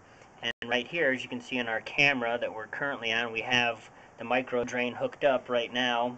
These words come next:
with another tool, the same one you're seeing on the ground there. And what we've done is, inside this toilet, we have, we've pushed down a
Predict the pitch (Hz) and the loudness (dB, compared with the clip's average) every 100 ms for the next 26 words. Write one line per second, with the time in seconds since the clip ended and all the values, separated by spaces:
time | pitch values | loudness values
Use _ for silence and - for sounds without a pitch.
0 | 120 113 113 117 127 120 120 - - 120 | -8 -10 -4 -2 0 -2 -6 -8 -6 0
1 | 127 156 - - - - - - - - | 0 0 -10 -20 -20 -20 -20 -20 -10 0
2 | 120 117 117 - 117 110 - 120 113 113 | 0 0 -4 -6 -8 -10 -8 -8 -6 -8
3 | 123 117 113 113 117 131 139 - - - | -4 -2 -2 -4 -2 -2 -4 -16 -20 -20
4 | - - 117 123 123 123 143 139 135 123 | -20 -16 -2 -2 -2 -6 0 2 2 0
5 | 120 123 - - - - - - 123 - | -4 -6 -12 -18 -20 -20 -20 -12 -10 -2
6 | 135 131 117 - - 160 139 131 156 - | 0 0 -6 -8 2 4 6 4 2 -4
7 | - - - - - - - - 120 120 | -8 -8 -14 -20 -20 -20 -16 -8 -6 2
8 | 120 123 - - - - - - - 117 | 8 10 10 6 -6 -10 -6 -6 -6 -6
9 | 117 - - - 127 - 123 135 135 131 | -4 -6 -8 -4 -2 -2 2 4 6 4
10 | 127 135 - - - - - - - - | 2 -4 -8 -14 -12 -10 -8 -2 0 0
11 | - - 123 120 117 117 117 113 | -4 -6 0 2 2 0 -2 -6